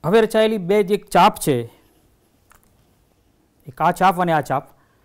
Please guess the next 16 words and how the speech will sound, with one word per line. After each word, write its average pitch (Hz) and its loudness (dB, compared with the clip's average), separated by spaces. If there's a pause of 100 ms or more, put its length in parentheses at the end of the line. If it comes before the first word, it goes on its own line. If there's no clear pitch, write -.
(460)
બરાબર 202 2 (160)
એનો 196 -2 (320)
કોણ 233 2
દ્વિભાજકની 160 -2
રચના 127 -8
કરીશું, 123 -10
જેથી 185 -4
આપ-, 170 -6 (100)
જેથી 170 -8
કરીને 170 -4
આપણને 175 -4
નેવું 185 -2
અંશના 170 -8
ખૂણાની 147 -8
રચના 127 -8
થશે. 120 -12